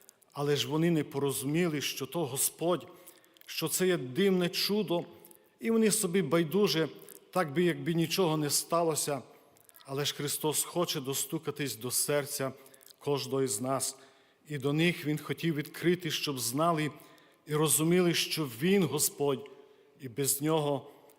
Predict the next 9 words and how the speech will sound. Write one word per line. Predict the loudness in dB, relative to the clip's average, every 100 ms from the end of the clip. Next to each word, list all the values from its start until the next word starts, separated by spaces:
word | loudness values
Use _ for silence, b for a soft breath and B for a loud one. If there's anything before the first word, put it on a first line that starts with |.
| -14
вони | -4 0 2
загинуть. | 2 0 0 0 0 -6 -14 B B B
Я | -2
друге | 0 2 2
місце | 2 2 2 0
буду | -4 -4
читати, | -2 0 0 0
Слово | -2 -2 -2
Божого. | 2 2 2 -2